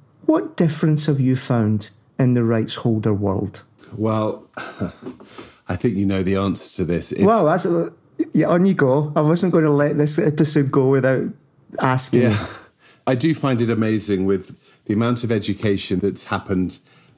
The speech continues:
Speaker 2: in the sports industry in the last three or four years, of which I'm sure this podcast has played a little part, I hope, with some people. What's changed, Rog, is that now people talk about data and digital and it gets onto the slides at some point. But what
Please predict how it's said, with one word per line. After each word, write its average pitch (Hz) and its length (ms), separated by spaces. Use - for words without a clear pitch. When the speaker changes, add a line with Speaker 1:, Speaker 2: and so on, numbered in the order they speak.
Speaker 2:
in 101 160
the 87 80
sports - 440
industry 92 380
in 87 80
the 87 80
last 85 320
three 95 100
or 85 60
four 87 240
years, 90 300
of 87 80
which - 200
I'm 82 140
sure 117 300
this 92 180
podcast 90 560
has - 180
played 90 300
a 104 80
little 127 300
part, 98 360
I 85 60
hope, 95 420
with 92 120
some 90 280
people. 90 500
What's - 280
changed, 135 380
Rog, 101 320
is 104 240
that 107 160
now 117 160
people 113 380
talk - 420
about 92 480
data 98 380
and 87 160
digital 95 560
and 95 180
it - 160
gets - 320
onto 95 260
the 95 100
slides 95 440
at 98 80
some 101 320
point. 92 460
But 131 80
what 135 240